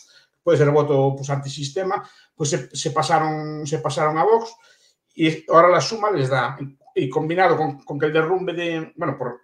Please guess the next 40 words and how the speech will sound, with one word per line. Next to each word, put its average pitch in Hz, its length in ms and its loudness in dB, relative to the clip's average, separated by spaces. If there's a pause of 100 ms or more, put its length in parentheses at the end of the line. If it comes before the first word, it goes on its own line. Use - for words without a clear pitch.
es 135 120 -16
que 170 60 -8
es, 143 180 -8
es 156 80 -10
que - 80 -8
hay 170 80 -4
muchos 165 260 -10
fenómenos, 143 380 -4
por 135 120 -8
ejemplo, 143 240 -12 (320)
el - 60 -20
fenómeno 175 280 0
de 170 80 4
la 156 80 4
barrera, 120 560 0
que - 80 -20
lo 123 80 -10
llamamos 135 260 -4
en 139 80 -10
ciencia 135 240 -10
política, 117 380 -12
¿no? 160 100 -4
El 127 180 -2
barrera, 139 380 -2
la 135 100 0
barrera 139 260 2
del 135 100 0
cinco 135 220 -10
por 120 140 -10
ciento. 98 320 -20
Bueno, 147 200 -10 (480)
hace 143 220 -8
que 156 120 -4
mucho 160 380 -6
porcentaje 151 380 -6
de 147 60 -2
voto 147 260 -4
neto 156 260 -6
se 135 120 -12
pierda, 101 440 -4